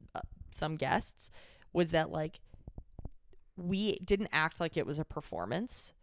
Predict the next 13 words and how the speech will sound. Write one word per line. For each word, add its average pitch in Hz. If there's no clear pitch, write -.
Like, 160
think 208
about 262
most 175
of 190
the 175
weddings 151
that 147
you've 151
been 131
to. 185
It's -
like 143